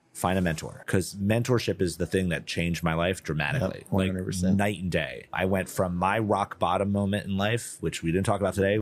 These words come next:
Speaker 1: but I went from my rock bottom moment, which was absolutely devastating to me,
Speaker 2: Mm-hmm.
Speaker 1: to true financial freedom in, in a state of wealth. And I guarantee that the key ingredient in that entire progress was mentorship for me.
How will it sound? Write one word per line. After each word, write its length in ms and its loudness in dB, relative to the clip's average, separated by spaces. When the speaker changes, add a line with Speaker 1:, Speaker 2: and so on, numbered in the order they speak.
Speaker 1:
but 260 0
I 120 4
went 220 0
from 100 2
my 160 2
rock 220 2
bottom 280 2
moment, 360 0
which 240 -4
was 300 -2
absolutely 400 0
devastating 520 0
to 140 -6
me, 400 0
Speaker 2:
Mm-hmm. 240 4
Speaker 1:
to 120 -8
true 340 0
financial 400 -4
freedom 400 -8
in, 380 0
in 120 -2
a 40 0
state 200 -4
of 80 -4
wealth. 340 0
And 180 -2
I 240 2
guarantee 680 2
that 240 -2
the 140 2
key 380 2
ingredient 480 2
in 80 -2
that 120 0
entire 320 2
progress 600 0
was 100 4
mentorship 480 -2
for 120 -8
me. 160 -12